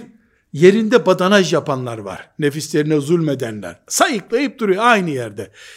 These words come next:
İki, hamle yapıp biraz ilerleyen kullar var. Bir şeyler yapmaya çalışıyorlar. Üç, işi yarışa dökmüşler.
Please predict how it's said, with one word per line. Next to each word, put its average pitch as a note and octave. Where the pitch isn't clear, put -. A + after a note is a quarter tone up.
İki, A#3+
hamle D#4
yapıp C4
biraz A3+
ilerleyen F#3
kullar D3+
var. E3+
Bir G3
şeyler E3+
yapmaya D3
çalışıyorlar. C#3+
Üç, -
işi F3
yarışa C#3
dökmüşler. A#2+